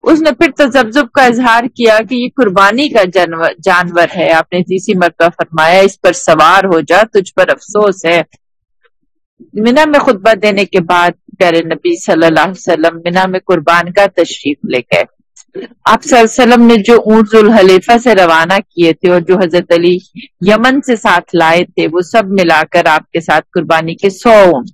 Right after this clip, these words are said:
تھے۔ تریسٹھ اونٹ پیارے نبی نے ذبح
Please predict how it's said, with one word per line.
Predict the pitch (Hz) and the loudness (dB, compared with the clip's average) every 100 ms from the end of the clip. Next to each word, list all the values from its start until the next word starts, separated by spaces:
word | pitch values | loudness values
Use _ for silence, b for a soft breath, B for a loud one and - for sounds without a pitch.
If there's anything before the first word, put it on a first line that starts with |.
| - | -8
تھے۔ | 156 - - _ b b b b b - | -8 -8 -20 _ b b b b b 2
تریسٹھ | 240 247 302 277 - | 4 4 2 0 -2
اونٹ | 196 202 - _ 208 | -2 0 -2 _ -2
پیارے | 185 170 | 2 0
نبی | 165 160 185 | 0 0 0
نے | 185 202 | 0 0
ذبح | - 160 139 | 0 -2 0